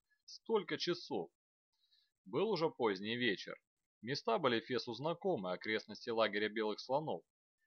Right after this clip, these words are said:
Молодец, Эфраим, ничего не скажешь. Болеет, заявил, больше, чем иные живые, например, преподобный наш отец Этлау, к примеру.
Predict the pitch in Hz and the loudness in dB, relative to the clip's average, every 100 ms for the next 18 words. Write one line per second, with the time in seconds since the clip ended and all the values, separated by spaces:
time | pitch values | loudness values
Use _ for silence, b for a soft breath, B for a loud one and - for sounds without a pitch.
0 | _ - 90 135 208 202 185 180 - 170 | _ -6 2 4 6 4 2 2 0 2
1 | 170 175 143 101 - 143 170 120 120 - | 2 2 0 -4 -2 0 2 0 0 -2
2 | 139 127 117 113 - 95 87 127 196 208 | 2 4 4 0 -4 -2 4 6 6 2
3 | 160 143 165 160 156 139 123 185 196 110 | 2 4 4 6 6 4 4 2 2 -2
4 | - 120 131 139 135 123 123 180 180 113 | -4 -4 -2 0 0 2 0 2 2 2
5 | 95 85 101 101 95 90 98 107 127 135 | 0 -2 -2 0 -2 -2 -4 0 0 0
6 | 117 117 113 123 131 120 - - 165 139 | -2 0 0 0 -6 -4 -4 -4 4 8
7 | 98 87 - 101 95 90 80 | 8 4 -4 -8 -6 -8 -12